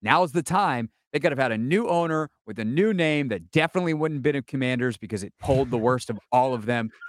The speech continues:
And they could have literally started over. Instead, they kept him, and now everyone's like, "We, we gotta get this guy out of here." And I applaud Irsay for having the, the cojones to say it out loud.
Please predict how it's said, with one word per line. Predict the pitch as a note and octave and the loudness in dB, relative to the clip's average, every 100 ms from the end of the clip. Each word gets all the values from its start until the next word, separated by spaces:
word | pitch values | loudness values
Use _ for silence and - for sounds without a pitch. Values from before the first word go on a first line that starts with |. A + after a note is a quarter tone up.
| - - | -18 -2
And | D3+ | 0
they | D#3+ | 2
could | A3 G#3+ | 2 2
have | D3 | 0
literally | C3 E3+ G#3+ G#3 G3 F3+ D#3 | 2 4 4 2 2 0 -4
started | - D#3+ D3 B2 | 2 2 4 2
over. | A2+ E2+ - _ _ _ _ - | 0 -2 -16 _ _ _ _ -4
Instead, | D3 C3 G3 F#3+ C#3+ | -4 2 2 2 0
they | C3 | 0
kept | E3 E3 C3+ | 0 0 0
him, | D#3 C#3+ | -2 -2
and | B2+ | 0
now | C#3 C#3+ C3+ | 2 2 2
everyone's | B2+ C3+ B2+ A2+ | 0 0 0 0
like, | A2 F#2 F2 | -2 -6 -8
"We, | G#2 A2+ _ _ _ | -6 -6 _ _ _
we | G#2 G#2+ | -6 0
gotta | A2 F#2+ E2 - | 0 -2 -8 -12
get | F#2 | -12
this | F#2+ | -12
guy | - F2+ | -8 -2
out | A2 C3+ | 0 0
of | G#2 | -2
here." | A2 G#2 | -2 -2
And | G2 _ _ - | -4 _ _ 2
I | C#3 | 2
applaud | - D3+ D#3 | 2 2 2
Irsay | B2+ C3 C#3+ B2 A#2 | 2 -2 0 0 0
for | A2+ G#2 - | -2 -6 -10
having | - C3 B2 A2 | 0 0 0 -2
the, | G#2 G2+ - G#2+ G#2 | -2 -4 -8 -20 -4
the | A2 | -4
cojones | - A2 A#2+ A2 G2+ | -2 -4 -2 -2 -6
to | F#2 | -10
say | G#2+ G2 | -8 -6
it | F2 | -8
out | D#2+ | -12
loud. | D2 | -14